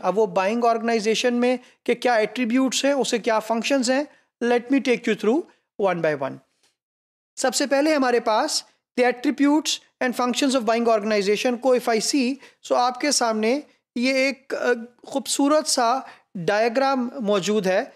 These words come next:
which will explain you कि क्या-क्या एट्रीब्यूट्स हैं और what functions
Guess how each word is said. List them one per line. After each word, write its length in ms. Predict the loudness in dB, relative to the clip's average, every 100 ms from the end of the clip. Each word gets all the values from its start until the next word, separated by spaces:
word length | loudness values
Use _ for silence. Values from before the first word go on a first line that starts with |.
| _ _ -6
which 200 | -2 0
will 160 | 0
explain 600 | 0 -4 0 0 2 2
you 160 | 2 0 -6 _ -6
कि 120 | -6
क्या-क्या 840 | -4 -2 0 0 -2 0 0 -2 0
एट्रीब्यूट्स 760 | 0 0 -2 2 2 2 0
हैं 160 | 0 -2
और 260 | 0 0 2
what 220 | 0 -2
functions 600 | -2 -2 0 0 2